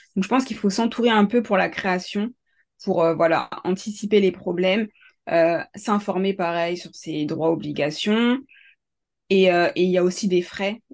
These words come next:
Euh, quand tu t'es en société, ça va être un peu plus de frais, c'est un peu plus coûteux qu'une micro-entreprise qui est plus simple à, à mettre en place.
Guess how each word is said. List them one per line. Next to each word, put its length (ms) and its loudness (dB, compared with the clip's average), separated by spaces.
Euh, 240 -6
quand 200 -4
tu 200 -14
t'es 80 -4
en 100 0
société, 440 -2
ça 120 -2
va 60 0
être 100 -4
un 100 0
peu 120 0
plus 240 -2
de 140 2
frais, 300 -4
c'est 120 -4
un 60 0
peu 100 -2
plus 200 -4
coûteux 480 -2
qu'une 480 0
micro-entreprise 840 -6
qui 100 -6
est 40 -4
plus 200 -10
simple 360 -8
à, 220 -12
à 140 -4
mettre 260 -6
en 60 -6
place. 400 -16